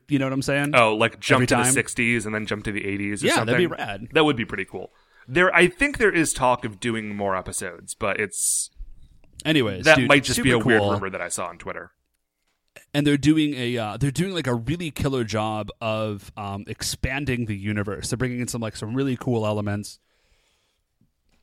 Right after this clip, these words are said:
Speaker 1: Uh, Leviathan?
Speaker 2: Yeah,
Speaker 1: Leviathan is getting
Speaker 2: Leviathan
Speaker 1: in there.
Speaker 2: from, uh,
Speaker 1: I was
Speaker 2: Secret
Speaker 1: blown
Speaker 2: Warriors.
Speaker 1: away.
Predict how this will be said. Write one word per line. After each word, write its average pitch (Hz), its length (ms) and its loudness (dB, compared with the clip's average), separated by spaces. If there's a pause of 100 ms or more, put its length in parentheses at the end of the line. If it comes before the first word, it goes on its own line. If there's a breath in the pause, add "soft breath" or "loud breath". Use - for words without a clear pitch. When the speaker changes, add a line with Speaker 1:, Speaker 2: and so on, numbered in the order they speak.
(140)
Speaker 1:
Uh, 117 120 -6
Leviathan? 147 1000 2 (1120)
Speaker 2:
Yeah, 127 440 6
Speaker 1:
Leviathan 123 460 6
is 139 80 2
getting 165 260 2
Speaker 2:
Leviathan 190 40 0
Speaker 1:
in 196 80 -4
there. 208 220 2
Speaker 2:
from, 226 80 2
uh, 113 260 2
Speaker 1:
I 202 80 2
was 220 120 2
Speaker 2:
Secret 127 180 2
Speaker 1:
blown 120 300 4
Speaker 2:
Warriors. 139 280 6
Speaker 1:
away. 113 600 0